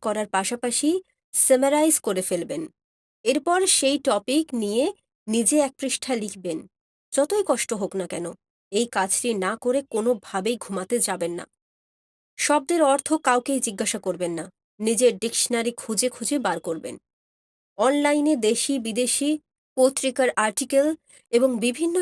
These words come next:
সংস্থার ওয়েবসাইটগুলোতে নিয়মিত ঢুঁ মারুন, খুবই কাজে দেবে। টিভি, রেডিও, সংবাদ নিয়মিত শুনলে কম পরিশ্রমে অনেক প্রয়োজনীয় জিনিস মনে রাখতে পারবেন। সবকিছু পড়বেন না,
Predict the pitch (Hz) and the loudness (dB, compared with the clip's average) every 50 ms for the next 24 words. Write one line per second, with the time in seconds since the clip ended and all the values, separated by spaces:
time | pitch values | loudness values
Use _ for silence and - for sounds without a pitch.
0 | 311 - - 233 208 226 247 262 - - 262 240 214 202 233 233 - - - 254 | 0 0 -2 -2 0 0 0 0 0 -2 -2 -2 0 0 0 0 0 0 2 2
1 | 240 247 233 - 254 240 254 254 - 294 294 294 254 214 220 240 285 294 311 302 | -2 -2 -2 -4 -2 -2 -2 0 0 0 0 0 0 -2 -2 -2 0 2 2 2
2 | 294 294 277 226 - - - 240 247 220 175 160 170 170 165 - _ _ _ _ | 2 0 -2 -2 -4 -4 -4 -2 -2 -2 -4 -4 -6 -8 -10 -14 _ _ _ _
3 | _ _ _ _ _ _ _ _ _ _ _ 311 311 359 349 - 233 214 208 240 | _ _ _ _ _ _ _ _ _ _ _ 2 4 4 4 2 0 -2 0 -2
4 | 220 180 180 170 175 170 - _ _ _ _ _ _ _ - 233 226 202 202 233 | -2 -2 -4 -6 -6 -10 -12 _ _ _ _ _ _ _ -4 -2 -2 0 -2 -2
5 | 233 226 220 208 190 180 208 202 202 190 220 226 214 214 208 - - 208 202 208 | -2 -2 -2 -4 -2 0 0 0 0 0 0 -2 -2 -2 -4 -2 -2 -2 -2 -2
6 | 202 214 220 196 202 202 202 208 214 214 208 - 220 220 - - - 220 220 233 | -2 -2 -2 -2 -4 -4 -4 -2 -2 -4 -4 -6 -6 -6 -4 -4 -4 -4 -4 -4
7 | 240 277 277 196 - - _ _ _ _ _ _ _ _ - 262 285 349 403 370 | 0 0 0 0 0 -6 _ _ _ _ _ _ _ _ 2 2 2 2 2 0
8 | - 392 392 392 - - 381 370 349 381 392 - - 262 285 330 320 - - 285 | 0 2 4 4 2 2 2 2 2 2 0 0 0 0 0 0 -2 -2 -2 0
9 | 285 285 277 294 294 277 285 285 269 240 262 277 359 359 - 254 240 208 202 190 | 2 2 2 0 0 0 0 0 0 0 2 2 2 0 0 0 0 0 0 -2
10 | 170 175 - - 190 - - 185 180 170 175 160 - - _ _ _ _ _ _ | -4 -6 -6 -10 -8 -6 -6 -8 -6 -8 -10 -10 -10 -14 _ _ _ _ _ _
11 | _ _ _ _ _ - - - 330 339 - - - - 427 - 320 269 226 190 | _ _ _ _ _ -6 -2 -2 -2 -2 0 2 2 2 2 4 2 2 2 2
12 | 185 180 165 170 - | -2 -4 -4 -6 -10